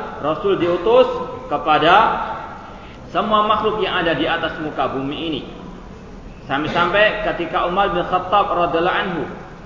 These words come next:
memegang kitab Taurat atau lembaran-lembaran Taurat, Rasul sallallahu alaihi wasallam pun bersabda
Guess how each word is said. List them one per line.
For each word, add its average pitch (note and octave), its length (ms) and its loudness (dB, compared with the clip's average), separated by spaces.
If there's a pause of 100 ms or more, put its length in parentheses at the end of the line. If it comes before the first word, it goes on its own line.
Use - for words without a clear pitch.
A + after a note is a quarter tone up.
memegang D#3+ 560 2
kitab F#3 320 0
Taurat G3 640 6
atau D#3 320 -2
lembaran-lembaran F#3 800 0
Taurat, G3+ 720 2
Rasul D#3 320 -2
sallallahu D#3 160 -2
alaihi - 80 -6
wasallam E3 240 -2
pun E3+ 160 0
bersabda D#3+ 400 0